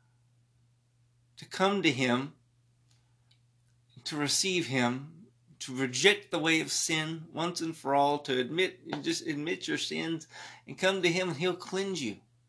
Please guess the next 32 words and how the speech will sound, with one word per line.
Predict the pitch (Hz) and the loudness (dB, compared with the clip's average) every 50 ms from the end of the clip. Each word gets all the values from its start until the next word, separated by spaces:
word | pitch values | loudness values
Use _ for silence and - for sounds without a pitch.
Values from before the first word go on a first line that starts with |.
| _ _ _ _ _ _ _ _ _ _ _ _ _ _ _ _ _ _ _ _ _ _ _ | _ _ _ _ _ _ _ _ _ _ _ _ _ _ _ _ _ _ _ _ _ _ _
And | 117 135 | -6 -2
he'll | 135 160 160 | 0 0 0
give | 139 151 202 190 | 2 2 2 4
you | 175 175 175 | 4 2 2
a | 160 160 | 4 4
new | 175 185 180 | 6 4 4
heart | 151 - 190 190 - | 6 8 8 8 8
with | 143 135 - | 6 2 -2
new | 156 - 185 | 0 0 2
desires | 180 175 165 147 165 175 185 180 175 151 131 - | 4 4 6 8 10 10 12 12 12 10 8 6
so | - - 160 | 2 0 0
that | 139 156 156 - - | 0 -2 -2 -4 -4
you | 175 | -4
won't | 160 156 175 180 - - | -4 -2 -2 -4 -4 -4
want | - 160 180 180 | -4 -2 0 0
to | 170 | 2
do | 127 160 175 196 | 2 2 4 6
that | 180 180 170 - | 6 6 6 4
stuff | - - - 208 214 214 - | 0 0 2 2 2 2 2
anymore. | 160 139 123 117 113 107 110 - - - _ _ _ _ _ _ _ _ _ _ _ _ _ _ _ _ _ _ | 2 2 2 2 0 -2 -4 -6 -10 -16 _ _ _ _ _ _ _ _ _ _ _ _ _ _ _ _ _ _
Yeah, | - 135 143 135 | 2 4 6 6
that | 135 143 143 | 6 6 6
doesn't | 139 165 165 160 160 160 | 6 4 4 4 4 4
mean | 170 170 170 | 4 4 4
that | 165 160 165 | 2 2 4
Christians | - 185 175 175 - 165 156 135 | 4 4 4 4 2 -2 0 2
don't | 160 170 170 165 | 2 2 2 2
sin. | - 208 208 185 143 135 | 2 2 2 4 2 2
Sometimes, | 127 160 165 165 156 160 165 165 175 170 - | 2 0 2 4 4 4 4 2 0 -2 -2
you | - 156 | -2 -2
know, | 156 160 | -2 -2
people | 156 - 165 165 165 151 143 143 139 | -2 -2 -4 -4 -4 -4 -8 -8 -10